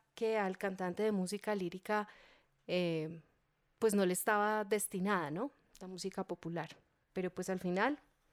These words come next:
yo terminé, <laughs> yo terminé cogiendo, pues, como el, el camino del, del, voy a decirlo coloquialmente, el camino del sancocho,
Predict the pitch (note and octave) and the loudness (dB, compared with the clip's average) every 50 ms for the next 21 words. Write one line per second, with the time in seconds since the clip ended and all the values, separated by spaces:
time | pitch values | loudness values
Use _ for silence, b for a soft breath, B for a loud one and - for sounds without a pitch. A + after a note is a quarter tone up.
0 | _ _ _ - F#3+ G3+ F#3+ - G3 F#3+ G#3 G#3+ G#3+ G3+ F#3+ F#3+ F#3 F3+ F3+ F3+ | _ _ _ -8 -4 -4 -2 0 0 2 2 2 4 4 4 4 4 2 2 2
1 | - A#3+ G#3 G#3 - - - - - G3+ - G3+ G3 - A3 F#3+ A#3+ B3+ A#3+ G#3 | 2 2 0 0 0 -4 -8 -12 -8 -6 -6 -6 -2 -2 0 0 2 2 0 0
2 | F#3+ - - G#3 G#3+ A3+ A3+ A3+ A3+ A#3 A#3 A#3 A#3+ A#3 A3+ - A#3+ A#3 A#3 A3+ | 0 0 0 0 0 2 0 0 0 0 2 2 0 0 2 -2 -4 -2 -2 -2
3 | G#3 G3 F#3 F3 F3+ F#3 B B B B B B B B B B B B - G3+ | 0 0 0 -2 -2 -4 B B B B B B B B B B B B -4 -4
4 | F#3+ - G#3 G3 F#3+ F#3 F3+ F#3+ G3+ A3+ A#3 A3 G3+ F3+ - - - F#3 F#3 F#3 | -2 0 0 0 2 2 2 2 2 2 2 2 0 -2 -2 -4 -8 -4 -2 -2
5 | F3+ E3+ E3 D3+ D3 D#3+ E3+ - - _ _ - F#3 F#3+ G3+ G3+ A#3+ A3+ G3 F#3+ | 0 0 -2 -2 -4 -8 -12 -14 -20 _ _ -2 0 0 0 0 0 -2 -2 0
6 | - A3+ G#3+ G3+ F#3+ - G#3 F#3 F3+ F#3 G3 G#3 G#3 - G#3 G#3+ - G3+ F#3+ F#3 | 2 0 0 0 -2 -2 -2 0 0 0 0 0 -2 -4 -6 -8 -6 -6 -4 -4
7 | F3+ F3+ F#3+ G#3 A3+ G#3 G3 - F#3 F3+ E3+ - - | -4 -4 -6 -6 -6 -6 -6 -2 -2 -2 -2 -2 -8